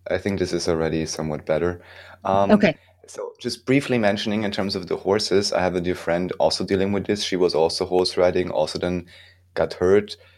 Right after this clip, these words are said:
Speaker 1: the way she mentioned, quite synchronistically. And what I found really fascinating, which someone is not so aware of, is just as Jim said, the usual technique is to break in a horse, which basically means you're kind of subduing its will,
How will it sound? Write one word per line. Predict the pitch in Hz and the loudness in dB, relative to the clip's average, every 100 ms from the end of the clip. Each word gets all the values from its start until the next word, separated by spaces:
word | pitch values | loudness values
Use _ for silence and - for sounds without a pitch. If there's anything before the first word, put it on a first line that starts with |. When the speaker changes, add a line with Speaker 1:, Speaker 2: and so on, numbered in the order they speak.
| _ | _
Speaker 1:
the | - | -2
way | 87 90 | 2 2
she | - 92 | 0 0
mentioned, | 85 87 - 90 | 0 -2 -2 -4
quite | - 85 | -2 -2
synchronistically. | 85 95 95 95 101 - - 95 95 | -2 -4 -2 -2 -2 -4 -4 -2 0
And | 92 90 | 0 0
what | 85 | 0
I | 87 | 0
found | 87 87 87 | 0 -4 -2
really | 87 85 | -2 -4
fascinating, | - 85 92 87 82 85 | -2 -2 -2 -4 -6 -4
which | 85 - | -4 -4
someone | - 87 90 | -4 -4 -4
is | 80 | -2
not | 85 82 | -4 -4
so | - | -4
aware | 76 78 92 | -2 2 4
of, | 87 90 - | 4 2 -2
is | 85 - | -6 -6
just | 92 - | -4 -4
as | 76 80 | -2 -4
Jim | - 87 85 | -4 -6 -4
said, | - 90 87 - - - - | 0 2 0 -6 -20 -20 -10
the | 87 | -4
usual | 95 95 95 92 | -2 0 2 0
technique | - 87 95 98 - | 0 -4 -2 -4 -4
is | 82 - | -8 -4
to | 87 80 _ _ - | -4 -4 _ _ -6
break | 90 90 101 - - | 2 4 2 -2 -4
in | 98 104 113 - _ _ | -2 0 -2 -6 _ _
a | 90 | -4
horse, | - 101 101 107 - - - - | 2 4 4 0 -6 -14 -20 -8
which | 120 - | -6 0
basically | 95 98 101 104 95 | 2 2 -2 -2 0
means | 92 98 95 | 0 -2 -2
you're | 95 85 | 0 -2
kind | - 90 | -2 0
of | 92 - | 0 0
subduing | - 82 78 104 110 104 | -2 -2 0 2 2 0
its | 92 - 82 | -4 -8 0
will, | 101 95 73 | 2 2 0